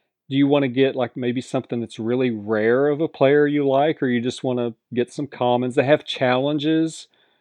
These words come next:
to where they'll say, "Collect this many of these players or this team or whatever," and if you complete the challenge, they'll give you a special limited edition moment of something. You know, it's,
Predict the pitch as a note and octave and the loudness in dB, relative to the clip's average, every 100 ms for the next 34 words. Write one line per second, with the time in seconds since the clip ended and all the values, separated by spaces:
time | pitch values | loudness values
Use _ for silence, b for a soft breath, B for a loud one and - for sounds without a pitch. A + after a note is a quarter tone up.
0 | _ _ C3 B2+ B2+ B2 A#2+ A#2 B2 A#2+ | _ _ -4 2 4 6 6 4 0 0
1 | - A#2+ A#2 - C3 D3+ - - F3+ - | 2 2 0 0 2 2 0 -16 -20 -16
2 | C#3 D#3+ - E3 E3 E3 D#3+ D3 C#3 D3+ | -4 -4 0 0 2 2 2 0 0 -2
3 | C#3+ - D#3+ D#3+ A2+ A2 A#2 A2+ B2+ - | -4 0 2 4 2 0 -4 -4 -6 -4
4 | C#3+ D3 C#3 A#2+ A2 G#2+ A2 B2 B2 A#2+ | -2 -2 -2 -4 -4 -6 -2 2 2 2
5 | A#2 A#2 - _ _ _ _ - B2+ B2 | 2 -2 -4 _ _ _ _ -6 -2 0
6 | A#2+ A#2 A#2 A#2 B2+ C#3 D3 B2+ C3 - | 0 -2 -4 -6 -8 -6 -2 -2 -4 0
7 | C#3+ - C3+ - D#3 C#3+ A#2+ - A#2+ A#2+ | 0 0 -4 0 0 0 -4 -2 -2 0
8 | B2+ B2 A#2+ A#2+ A2+ - B2 A#2 - B2 | -2 0 0 0 -2 -2 0 0 0 0
9 | A#2+ A#2 A#2+ B2 - _ _ C3 C3+ C3 | 2 2 0 -2 -8 _ _ -4 0 2
10 | B2 B2 B2+ A#2+ C#3 - C3 B2 B2 C3+ | 2 2 2 2 0 0 -4 -2 0 2
11 | D#3 D3 C#3+ B2+ - D#3+ - - B2+ C#3+ | 2 0 -2 -2 0 0 -2 -14 -14 -16
12 | - C#3 A#2+ A#2+ B2 B2+ - | -8 -4 -2 0 2 0 -2